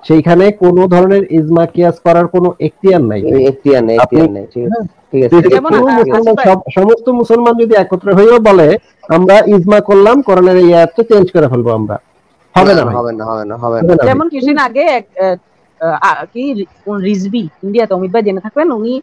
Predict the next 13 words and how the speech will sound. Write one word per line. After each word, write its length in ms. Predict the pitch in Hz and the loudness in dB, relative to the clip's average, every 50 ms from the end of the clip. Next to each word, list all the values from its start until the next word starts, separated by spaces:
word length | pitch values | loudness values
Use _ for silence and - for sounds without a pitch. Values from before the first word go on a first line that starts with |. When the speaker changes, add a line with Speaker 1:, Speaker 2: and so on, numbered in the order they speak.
| _ _ _ _ _ _ _ _ _ _ _ _ - | _ _ _ _ _ _ _ _ _ _ _ _ -6
Speaker 3:
ওনাদের 320 | 214 247 294 311 311 339 | -4 -2 -2 -2 -2 -4
সুপ্রিম 300 | - - 254 - 269 269 | -6 -6 -8 -6 -4 -2
কোর্টে 180 | 262 277 262 262 | -2 0 0 0
একটা 140 | 254 254 240 | -2 -2 -2
দা-, 180 | 240 220 202 | 0 0 0
ইয়া 120 | 180 180 170 | 0 -2 -2
করছিলেন 460 | 180 180 165 - 254 277 339 381 311 | -4 -8 -8 -8 -8 -6 -4 -4 -4
যে, 240 | 196 214 247 392 349 - | -2 -2 -4 -4 -4 -6
আ-, 140 | - 180 175 | -6 -6 -4
আ, 160 | - 156 147 - - | -4 -4 -6 -8 -6
কোরআনের 300 | 190 180 180 180 226 269 | -6 -4 -4 -4 -6 -8
ছাব্বিশটা 380 | - 247 214 196 226 220 - 202 | -6 -6 -6 -6 -6 -6 -4 -2
আয়াতকে 420 | 180 175 170 _ - 262 330 427 | -2 -2 -4 _ -6 -6 -6 -6